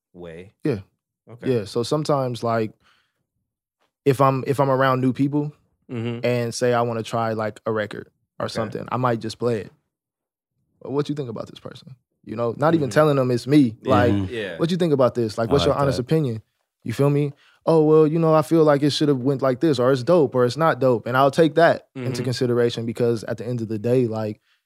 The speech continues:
Speaker 2: in this, in this game of music, even though I do everything for me,
Speaker 1: Yeah.
Speaker 2: it's still from a consumer standpoint as well.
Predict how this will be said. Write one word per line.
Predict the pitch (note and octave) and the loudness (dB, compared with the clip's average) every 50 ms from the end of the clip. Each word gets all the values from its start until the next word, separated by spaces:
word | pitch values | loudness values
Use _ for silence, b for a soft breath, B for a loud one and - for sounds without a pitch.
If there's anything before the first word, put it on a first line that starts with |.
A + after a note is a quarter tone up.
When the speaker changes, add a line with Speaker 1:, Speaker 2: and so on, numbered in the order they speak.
| _ _ _ _ _ _ _ _ _ - | _ _ _ _ _ _ _ _ _ -2
Speaker 2:
in | D3 C#3+ C3+ | 0 2 2
this, | B2+ A#2+ - - | 2 0 0 -4
in | - - D3 C#3 | -8 -4 -2 0
this | C3 B2+ A#2 - | 0 0 0 -2
game | G#2+ C3 C3 B2+ B2 A#2+ | -2 -2 -2 -2 -2 -4
of | A2 F#2+ A2 | -6 -4 -2
music, | B2 C3+ C3 A#2 A2+ A2 G2+ - _ _ _ _ _ _ _ _ _ - | 0 2 2 2 0 -4 -8 -10 _ _ _ _ _ _ _ _ _ -4
even | D3 D3 C3 C3+ B2+ | -2 -2 -2 0 0
though | B2+ B2 A#2+ | 2 2 2
I | A2+ A2 | 2 0
do | A2 G#2+ B2 B2 A#2+ | -2 -2 0 0 0
everything | A2+ A2 A2+ G#2 - A#2+ A#2 A2+ A2 | 0 -2 -4 -6 -6 -8 -8 -8 -10
for | G2+ - - A2 G#2 | -12 -10 -10 -10 -8
me, | G#2 A2 B2 B2+ A#2+ A2 G2+ G2 - _ _ _ | -6 -2 0 0 0 -2 -4 -10 -16 _ _ _
Speaker 1:
Yeah. | - G2+ A#2 | -8 -6 -4
Speaker 2:
it's | A#2+ - - | -4 -4 -8
still | - - - C3 B2 A2+ G#2 | -8 -4 0 0 0 0 -2
from | - - A#2+ A#2 A2 A2 G2 - _ _ _ - | -4 -6 -6 -6 -6 -8 -12 -14 _ _ _ -4
a | B2+ A#2+ A2+ | -4 -4 -4
consumer | - A2+ A2 - - A#2+ A2+ G2+ G2+ | -6 -10 -10 -10 -8 -8 -8 -8 -10
standpoint | - - A2+ A2 G2+ G2 - - G2+ G2+ G2+ _ _ _ _ _ _ _ - | -10 -10 -10 -10 -10 -12 -14 -16 -16 -16 -16 _ _ _ _ _ _ _ -10
as | - G#2+ G2+ F#2+ | -8 -8 -4 -2
well. | A2 A#2 G#2 F#2 - - | -2 -2 -2 -2 -6 -14